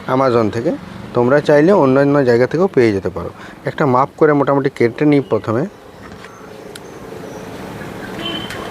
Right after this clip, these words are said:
কেটে নিলাম, কারণ তাহলে বাঁধতে সুবিধা হবে। আর খুব সাবধানে কাজটা করতে হবে, ঠিক আছে? একদম তাড়াহুড়ো না। বনসাই মানেই হলো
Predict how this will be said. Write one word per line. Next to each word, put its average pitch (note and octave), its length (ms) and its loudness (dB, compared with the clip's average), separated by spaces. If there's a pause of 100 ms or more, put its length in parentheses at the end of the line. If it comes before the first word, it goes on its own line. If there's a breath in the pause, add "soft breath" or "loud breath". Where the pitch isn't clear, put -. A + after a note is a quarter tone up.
(180)
কেটে A#2 180 2
নিলাম, A2 400 2 (2250)
কারণ A2 160 2
তাহলে G#2+ 220 2
বাঁধতে G#2+ 480 2
সুবিধা G#2+ 420 2
হবে। F#2+ 180 0 (920 loud breath)
আর G#2+ 100 -2
খুব D3 260 -2
সাবধানে A#2 540 0
কাজটা G#2 340 0
করতে - 340 -6
হবে, F#2 240 -6
ঠিক G3 120 -2
আছে? D#3 260 -6 (1600)
একদম B2 380 4
তাড়াহুড়ো A2 520 2
না। F2+ 160 -2
বনসাই C#3 680 4
মানেই C#3 400 2
হলো D3 360 4